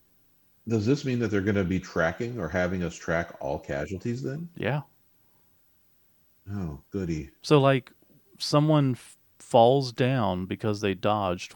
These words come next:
Speaker 2: we have to keep track of.
Speaker 1: That's crazy.
Speaker 2: It is. It's, it's stupid, but this is one of my main complaints <laughs> about these new rules.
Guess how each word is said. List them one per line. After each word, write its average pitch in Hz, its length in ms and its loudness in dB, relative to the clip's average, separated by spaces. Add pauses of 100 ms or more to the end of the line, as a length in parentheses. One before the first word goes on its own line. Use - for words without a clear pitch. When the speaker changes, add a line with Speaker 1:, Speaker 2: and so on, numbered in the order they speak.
Speaker 2:
we 107 140 -2
have 113 200 -2
to - 60 -8
keep - 200 -6
track 92 280 -8
of. - 240 -10 (1800)
Speaker 1:
That's 117 280 -12
crazy. 92 640 -4
Speaker 2:
It 156 200 0
is. 98 460 -2 (120)
It's, - 500 0 (3250)
it's 151 180 4
stupid, 143 580 2
but 131 120 -4
this 131 160 0
is 135 100 0
one 120 200 4
of 120 60 2
my 110 120 2
main 107 400 0
complaints 98 680 -4
<laughs> - 40 -4
about - 340 0
these 123 260 -4
new 107 220 -2
rules. - 500 -6